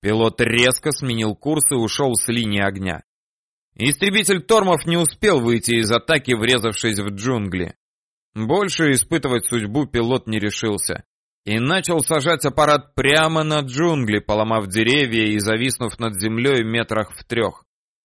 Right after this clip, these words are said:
«Покинуть корабль!» — дал команду маршал и кинулся к выходу. Десантировались кто как мог и сразу уходили под защиту деревьев.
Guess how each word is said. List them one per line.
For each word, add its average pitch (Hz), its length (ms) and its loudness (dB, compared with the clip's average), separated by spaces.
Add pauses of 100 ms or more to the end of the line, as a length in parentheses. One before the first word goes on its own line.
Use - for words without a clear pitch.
(840)
«Покинуть 170 600 4
корабль!» — 139 580 4 (240)
дал 107 260 2
команду 113 400 0
маршал 143 460 2
и 151 140 -4
кинулся 123 440 0
к - 80 -8
выходу. 95 440 -4 (400)
Десантировались 139 1200 0
кто - 480 -4
как - 340 -2
мог - 380 -2 (340)
и 120 160 2
сразу 156 600 2
уходили 156 500 2
под 147 200 -2
защиту 131 420 0
деревьев. 107 540 0